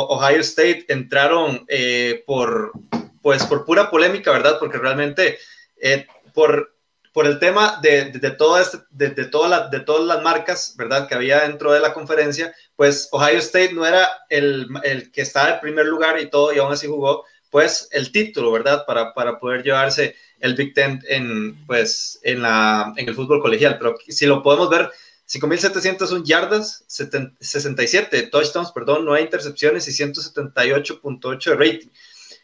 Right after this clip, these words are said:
Eso co-, es un quarterback que siempre se, que siempre se ha reconocido más bien por, por su gran movilidad realmente, y ahí se lo, y ahí se demuestra. Mil cien, mil ciento treinta y tres yardas terrestres y diecinueve yardas, eh, touchdowns totales, perdón.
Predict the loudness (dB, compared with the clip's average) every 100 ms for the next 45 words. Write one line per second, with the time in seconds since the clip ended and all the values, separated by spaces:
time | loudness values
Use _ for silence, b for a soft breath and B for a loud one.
0 | B -2 2 6 6 4 0 -14 0 2
1 | 4 2 0 2 4 2 0 -4 -2 -2
2 | 0 0 -2 -8 -4 -2 -2 -4 -2 0
3 | 0 -2 -6 -6 -4 -2 -2 -4 -6 -10
4 | _ -8 -8 -8 -4 -4 -4 -4 -2 2
5 | 0 2 2 0 -2 -6 -8 -8 -2 2
6 | 4 2 2 2 0 0 0 2 2 2
7 | 0 -2 -4 -12 b b b b b -6
8 | 0 0 2 0 0 -4 -6 _ -8 -2
9 | -4 -4 -6 -6 -6 -6 2 4 6 4
10 | 4 2 0 2 2 0 -6 -4 -4 -4
11 | -2 0 2 0 0 0 0 -2 -2 0
12 | 0 -2 -2 -2 -6 -8 -2 -2 -2 -4
13 | -4 -4